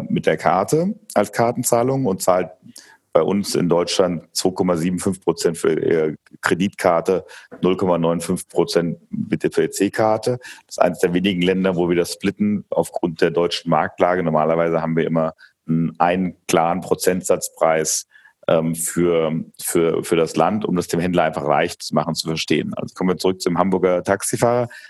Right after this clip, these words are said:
Der zahlt da bei uns vielleicht im Mittel zwei Prozent. Das heißt, ich, äh, der zahlt an mich jede, jedes, jeden Monat zehn Euro. Und von diesen zehn Euro bezahle ich dann Visa, Mastercard, den Issuer,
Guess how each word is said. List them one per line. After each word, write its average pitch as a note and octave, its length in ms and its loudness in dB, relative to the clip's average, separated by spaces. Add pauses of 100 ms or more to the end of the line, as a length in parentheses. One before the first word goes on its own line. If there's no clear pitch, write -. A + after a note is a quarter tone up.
(180)
Der - 120 2
zahlt F#2 260 2
da F#2+ 80 2
bei F2 120 2
uns G2 260 -2
vielleicht F#2 280 0
im F2+ 100 -4
Mittel F#2+ 220 0
zwei E2+ 260 2
Prozent. G2+ 580 -2 (400)
Das - 160 0
heißt, F#2 260 0
ich, - 160 -4
äh, F#2 200 2
der E2+ 320 0
zahlt F2+ 360 2
an F2+ 160 0
mich F#2+ 240 -2
jede, F2+ 480 2
jedes, F2 560 -2
jeden E2+ 300 -2
Monat F2 420 0 (340)
zehn G#2 320 0
Euro. F#2+ 480 2 (160)
Und F#2+ 160 -2
von F#2+ 120 2
diesen G2 240 0
zehn G#2 240 0
Euro G2 520 0 (300)
bezahle F#2 420 2
ich - 160 -4
dann F2+ 480 0
Visa, F2 220 2
Mastercard, F#2 880 0
den E2+ 100 0
Issuer, F#2 640 0